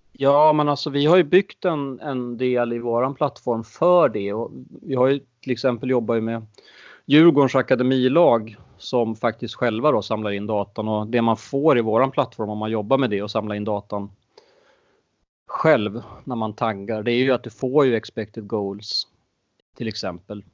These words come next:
uträknat åt dig. Och då kan du ju använda, använda det över tid för att mäta ditt lags prestationer. Och de gör ju det. Och de tittar ju på att börja tagga fler såna här nyckelaktioner, sånt som de vill uppnå. Då kan man ju också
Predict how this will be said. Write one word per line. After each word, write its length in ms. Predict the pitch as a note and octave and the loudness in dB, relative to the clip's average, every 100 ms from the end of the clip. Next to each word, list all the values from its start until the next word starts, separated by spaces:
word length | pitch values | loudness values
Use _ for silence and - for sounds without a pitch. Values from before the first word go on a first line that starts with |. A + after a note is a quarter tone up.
| _ - | _ -8
uträknat 800 | B2 G#2+ A#2 A2+ G2+ - G#2 | -6 -8 -8 -8 -8 -10 -10
åt 380 | - C#3 A#2 _ | -4 -2 -4 _
dig. 220 | C#2+ C#2 _ _ - | -14 -14 _ _ -16
Och 120 | A#2+ | -10
då 120 | A2+ | -4
kan 180 | A2 B2+ | -2 0
du 60 | |
ju 60 | A#2+ | 2
använda, 640 | A2+ G2+ A2+ C#3+ A#2 G2+ - _ _ _ _ _ - | 0 -2 -6 -4 -4 -4 -8 _ _ _ _ _ -2
använda 480 | C3 A2+ C3+ D3+ | 0 2 2 2
det 160 | A#2 G#2 | 2 -2
över 260 | G2+ G2+ G#2 | -4 -6 -10
tid 360 | A2 G#2 F#2 | -10 -10 -12
för 240 | - G#2 G#2 | -10 -8 -8
att 100 | G2+ | -8
mäta 340 | F#2+ G2 C3+ | -10 -10 -10
ditt 160 | G#2+ - | -10 -10
lags 200 | G2 - | -12 -12
prestationer. 460 | G#2+ - G#2 G#2 | -14 -12 -12 -10
Och 60 | A2 | 0
de 200 | C3+ D3+ | 2 2
gör 200 | A2+ F#2 | 0 -2
ju 100 | G#2+ | -8
det. 180 | - - - | -16 -20 -8
Och 60 | |
de 140 | A#2+ A#2+ | -6 -2
tittar 280 | C#3 - | -2 -2
ju 60 | A#2+ | -2
på 120 | A2+ | -2
att 60 | G#2+ | -2
börja 180 | G#2+ G#2 | -2 -2
tagga 400 | A2+ G2+ G#2 G2 _ _ _ _ | -4 -4 -6 -6 _ _ _ _
fler 340 | - D#3 D3+ | 0 4 6
såna 200 | C3 C3 | 4 0
här 220 | A2+ G#2+ G2+ _ _ _ _ _ _ | 0 0 -4 _ _ _ _ _ _
nyckelaktioner, 1500 | B2+ C3 - _ _ B2 A2+ A2 - - D3+ C#3 A2 G2 F#2+ - _ _ | -4 -4 -6 _ _ -4 -2 -4 -6 -4 -2 -2 -4 -6 -8 -14 _ _
sånt 340 | - A#2+ A2 | -6 -4 -4
som 160 | - G#2+ | -6 -6
de 120 | G#2 | -4
vill 120 | A2 | -4
uppnå. 460 | G#2+ _ - A#2 G2 | -6 _ -8 -6 -6
Då 120 | A2 | -6
kan 140 | A2 | -4
man 100 | A#2 | -2
ju 40 | A2+ | -2
också 440 | G#2+ - A#2 F#2+ | -4 -6 -4 -4